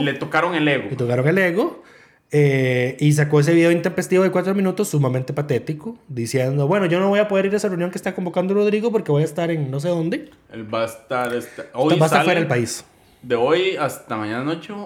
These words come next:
Speaker 1: sale a gira
Speaker 2: Europa.
Speaker 1: por Europa y el veinticuatro tiene que ir a, a no sé dónde, a la cumbre iberoamericana.
Speaker 2: ¿La República Dominicana?
Speaker 1: No sé, no, no estoy seguro si es República Dominicana, pero sí sé que República Dominicana paga el viaje,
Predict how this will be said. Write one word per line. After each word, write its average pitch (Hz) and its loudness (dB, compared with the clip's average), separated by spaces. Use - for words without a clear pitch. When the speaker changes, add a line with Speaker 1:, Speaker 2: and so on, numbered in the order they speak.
Speaker 1:
sale 143 -6
a 123 -6
gira 120 -2
Speaker 2:
Europa. 147 -4
Speaker 1:
por 135 -6
Europa 147 -6
y 135 -8
el 123 -8
veinticuatro 120 -8
tiene 127 -10
que 123 -14
ir 127 -12
a, - -16
a 107 -6
no 117 -8
sé 139 -10
dónde, 151 -6
a 151 -6
la 123 -8
cumbre 127 -8
iberoamericana. 120 -8
Speaker 2:
¿La 113 -6
República 131 -4
Dominicana? 160 -8
Speaker 1:
No 120 -6
sé, 131 -10
no, 127 -8
no 127 -8
estoy 151 -10
seguro 160 -8
si 156 -10
es 151 -6
República 151 -10
Dominicana, 147 -10
pero 123 -6
sí 127 -10
sé 156 -4
que 156 -6
República 143 -6
Dominicana 131 -6
paga 127 -4
el 120 -4
viaje, 98 -6